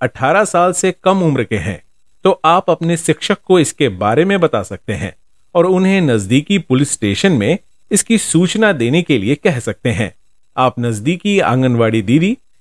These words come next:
या स्थानीय एनजीओ, ग्राम पंचायत सदस्य से भी मदद ले सकते हैं।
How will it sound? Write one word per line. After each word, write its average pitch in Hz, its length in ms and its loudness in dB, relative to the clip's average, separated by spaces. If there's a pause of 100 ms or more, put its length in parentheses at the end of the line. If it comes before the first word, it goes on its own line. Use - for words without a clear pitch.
(120)
या 214 180 2
स्थानीय 220 540 2
एनजीओ, 127 540 0 (380)
ग्राम 170 380 0
पंचायत 156 520 0
सदस्य 156 400 -2
से 147 180 2
भी 131 260 0 (120)
मदद 180 440 2
ले 139 260 2
सकते 113 320 -4
हैं। 113 220 -2